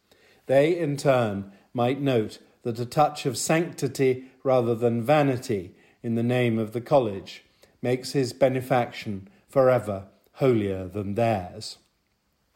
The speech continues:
Hot show.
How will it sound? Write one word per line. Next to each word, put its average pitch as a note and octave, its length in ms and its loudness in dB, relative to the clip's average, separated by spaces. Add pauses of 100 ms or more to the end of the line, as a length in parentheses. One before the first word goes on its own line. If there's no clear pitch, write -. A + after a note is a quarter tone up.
(1400)
Hot - 400 -10
show. A2+ 580 -4